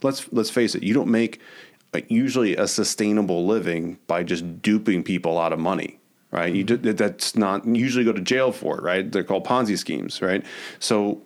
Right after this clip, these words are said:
Speaker 1: if you're doing stuff that people are paying for over and over and over again, and they're glad to pay for it, like, how are they doing that? That's a really awesome question. And there's tons of people out there probably that you know right now that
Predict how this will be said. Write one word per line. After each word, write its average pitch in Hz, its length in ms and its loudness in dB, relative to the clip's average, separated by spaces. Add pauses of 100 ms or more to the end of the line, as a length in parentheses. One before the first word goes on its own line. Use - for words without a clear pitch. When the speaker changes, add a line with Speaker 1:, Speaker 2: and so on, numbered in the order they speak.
Speaker 1:
if 101 180 0
you're 123 200 4
doing 120 300 4
stuff 90 520 0
that 95 200 0
people 127 320 0
are 87 80 0
paying 117 360 0
for 87 340 -2
over 101 380 2
and 98 100 2
over 95 240 2
and 95 80 2
over 123 200 0
again, 90 200 0
and 98 120 2
they're 117 140 2
glad 98 540 0
to - 100 -4
pay 113 240 0
for 78 380 -2
it, - 100 -6 (640)
like, 107 160 2 (540)
how 92 320 -4
are 110 100 2
they 135 100 0
doing 131 360 0
that? - 280 -6 (180)
That's 98 180 -8
a 120 80 0
really 131 520 2
awesome 110 440 0
question. 123 400 0
And 101 100 2
there's 113 160 2
tons 127 340 0
of 113 60 -2
people 110 320 0
out 120 160 0
there 101 220 0
probably 127 260 -2
that 98 180 -2
you 123 200 2
know 113 520 2 (420)
right 104 340 0
now 110 520 0
that 104 460 -2